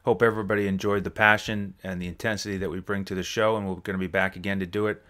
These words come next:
tomorrow. So I hope you'll join us. On behalf of the coach and the rest of the D F S Coach Talk team,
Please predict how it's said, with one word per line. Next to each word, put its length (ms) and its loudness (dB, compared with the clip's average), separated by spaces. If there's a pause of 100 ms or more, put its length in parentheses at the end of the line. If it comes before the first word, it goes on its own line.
(140)
tomorrow. 500 4 (480)
So 520 0
I 80 -16
hope 200 -4
you'll 120 -4
join 240 -2
us. 260 -4 (220)
On 180 -2
behalf 380 2
of 100 -4
the 80 -2
coach 580 2
and 140 -6
the 40 -4
rest 200 0
of 100 -4
the 80 -4
D 60 2
F 140 0
S 160 0
Coach 260 -4
Talk 240 -2
team, 300 -8